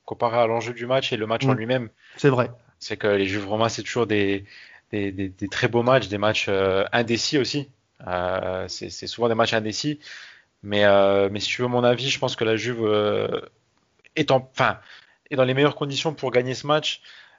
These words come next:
Speaker 1: Euh, il faut gagner des matchs. La Juve, cette année, c'est une Juve des grands matchs. Euh, on a souvent vu des, des meilleurs visages dans les grands matchs, donc je pense que, que la Juve va gagner ce match, ouais.
Speaker 2: Alors, je reste avec toi, euh, Lucas, parce que tu nous as pronostiqué un buteur également, euh, Federico Chiesa à deux quatre-vingt-deux.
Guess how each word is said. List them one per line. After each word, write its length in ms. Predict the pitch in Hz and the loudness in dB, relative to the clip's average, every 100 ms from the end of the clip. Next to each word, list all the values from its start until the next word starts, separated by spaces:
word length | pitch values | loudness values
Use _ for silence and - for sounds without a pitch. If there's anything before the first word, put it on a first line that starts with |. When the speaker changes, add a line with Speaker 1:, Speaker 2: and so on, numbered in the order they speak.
| _ | _
Speaker 1:
Euh, 400 | 110 104 101 101 101 | -4 0 2 2 0
il 80 | |
faut 140 | 98 123 | -2 -4
gagner 200 | 127 123 | -2 -2
des 120 | 117 | 0
matchs. 480 | 123 139 - - - _ _ | 0 0 -2 -6 -14 _ _
La 160 | 113 107 | -6 -4
Juve, 320 | 101 127 120 | -2 -6 -6
cette 240 | - 123 120 | -4 -2 0
année, 300 | 117 127 123 | 0 0 -4
c'est 160 | - | -4
une 120 | 107 107 | -6 -4
Juve 200 | 117 110 | -6 -2
des 120 | 120 | -2
grands 220 | 104 113 | 2 2
matchs. 380 | 120 135 - - _ _ _ _ - | 2 2 -2 -10 _ _ _ _ -14
Euh, 40 | - - - - - - | -10 -6 -6 -6 -6 -8
on 140 | 120 | -6
a 80 | 117 | -8
souvent 260 | - 120 | -4 -2
vu 100 | 117 | -2
des, 140 | 120 110 | -2 -2
des 220 | 104 113 | 2 0
meilleurs 360 | 113 123 131 117 | 2 4 4 4
visages 540 | 123 123 127 113 104 - | 0 2 2 0 -10 -4
dans 100 | 117 | -2
les 100 | 120 | -2
grands 180 | 107 107 | -2 2
matchs, 300 | 117 127 113 | 4 2 -2
donc 180 | 104 - | -10 -8
je 40 | |
pense 220 | 107 104 | -6 -6
que, 240 | - 98 95 - - - - - | -8 -8 -8 -12 -16 -16 -18 -14
que 100 | - | -4
la 100 | 104 | -2
Juve 180 | 98 98 | -2 0
va 120 | 98 | 0
gagner 220 | 92 92 | 0 -6
ce 80 | - | -12
match, 160 | 95 - | -14 -14
ouais. 80 | - _ _ _ _ - | -18 _ _ _ _ -12
Speaker 2:
Alors, 180 | 156 135 | -2 -2
je 100 | 120 | 2
reste 180 | 165 165 | 2 4
avec 200 | 170 160 | 2 4
toi, 180 | 175 175 | 6 6
euh, 220 | 151 139 | 8 6
Lucas, 400 | 131 127 185 190 | 4 2 2 2
parce 140 | 190 | -2
que 100 | - | -8
tu 160 | 127 143 | -6 -2
nous 220 | 127 127 | 0 2
as 260 | 127 123 120 | 2 2 0
pronostiqué 560 | 120 135 123 143 - 147 | 0 -2 -2 -6 0 2
un 100 | 123 | 2
buteur 440 | 123 123 170 156 | 0 2 4 6
également, 540 | 127 123 147 175 185 131 | 6 4 6 4 4 0
euh, 120 | 117 | -2
Federico 580 | 120 143 147 147 156 147 | 4 6 8 6 4 2
Chiesa 480 | - 160 - 190 165 | 4 2 4 4 6
à 40 | |
deux 140 | 135 180 | 6 4
quatre-vingt-deux. 720 | 185 165 180 160 160 185 233 | 4 2 2 4 6 4 2